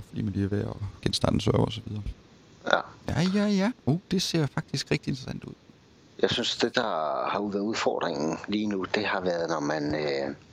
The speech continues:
Speaker 2: øh, mange af mine server ligger uden D M Z-zone, som ikke er medlem af et A D. Øh, og det er der altså mange af dem, der knækker halsen på, for de vil gerne igennem med noget V M I, V M I, og det må de også gerne. Men for tyve tolv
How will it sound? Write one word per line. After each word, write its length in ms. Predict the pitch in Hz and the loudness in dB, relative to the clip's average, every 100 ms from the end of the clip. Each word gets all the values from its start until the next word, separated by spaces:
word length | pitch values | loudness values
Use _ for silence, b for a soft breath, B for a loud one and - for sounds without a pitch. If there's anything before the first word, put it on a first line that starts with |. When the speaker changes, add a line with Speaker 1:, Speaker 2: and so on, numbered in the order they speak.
| B B B B B - - - - - 95 | B B B B B -14 -8 -6 -4 -2 0
Speaker 2:
øh, 60 | |
mange 240 | 90 85 107 | 0 0 0
af 60 | |
mine 180 | 113 104 | 0 0
server 380 | 101 107 92 107 | 0 0 0 0
ligger 280 | 98 95 101 | 0 0 0
uden 320 | 98 101 107 | 0 0 0
D 60 | 101 - | 0 0
M 40 | |
Z-zone, 600 | - 104 - 101 95 95 | -2 0 0 0 0 0
som 180 | 87 - - | 0 -2 0
ikke 220 | 135 139 135 | 0 2 0
er 40 | |
medlem 380 | 95 92 98 90 | 0 0 0 0
af 80 | 82 | 0
et 80 | |
A 240 | 80 82 87 | 0 0 -2
D. 100 | - - - - - - - | -4 -8 -20 -20 -20 -20 -4
Øh, 520 | - 67 53 50 50 50 50 - | -2 0 0 -2 -2 -2 -6 -2
og 60 | - - | -2 0
det 80 | 92 | 0
er 40 | |
der 60 | 80 | 2
altså 220 | - - | 0 -2
mange 220 | 80 71 | -2 0
af 60 | 76 | 0
dem, 100 | - | 0
der 80 | - | -4
knækker 320 | - - 87 | -2 -2 0
halsen 320 | 90 - - | 0 -2 0
på, 140 | 98 90 | 0 0
for 80 | - | 0
de 240 | - 113 | 0 0
vil 120 | 123 | 0
gerne 220 | 104 110 113 | 0 0 2
igennem 240 | 120 110 | 0 2
med 80 | 117 | 0
noget 160 | 101 | 0
V 140 | 92 98 | 0 0
M 60 | |
I, 280 | 107 151 165 - | 0 0 -4 -2
V 100 | 110 104 | 0 2
M 60 | 117 | 0
I, 220 | 175 - | -2 0
og 100 | - | 2
det 80 | 139 | 2
må 120 | 147 | 0
de 160 | 117 82 | 0 0
også 140 | 131 | 2
gerne. 280 | - - - - B B B B - 107 113 117 117 | 2 2 0 -6 B B B B -4 -2 0 0 0
Men 360 | 113 107 104 127 - - - - - - | 0 0 -2 -6 -14 -20 -20 -20 -20 -8
for 160 | - 175 - | -2 -2 0
tyve 300 | - 165 185 | 0 0 0
tolv 360 | - - 160 - | -2 0 0 -2